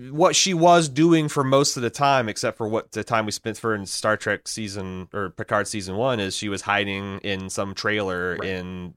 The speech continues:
Speaker 1: Monument
Speaker 2: Right.
Speaker 1: Valley, uh, y-, just drinking herself and smoking herself to death.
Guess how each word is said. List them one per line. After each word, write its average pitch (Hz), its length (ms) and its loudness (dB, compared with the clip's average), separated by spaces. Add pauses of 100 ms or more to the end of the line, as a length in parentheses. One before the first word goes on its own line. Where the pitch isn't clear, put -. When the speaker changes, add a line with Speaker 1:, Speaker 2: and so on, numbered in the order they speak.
Speaker 1:
Monument 98 440 -4
Speaker 2:
Right. 95 120 -2
Speaker 1:
Valley, 92 460 0 (580)
uh, 85 720 0 (180)
y-, 78 200 -10
just 87 200 -10
drinking 107 300 -4
herself 95 480 -4 (240)
and 95 220 -6
smoking 113 300 -2
herself 87 260 -6
to 82 80 -12
death. 65 340 -8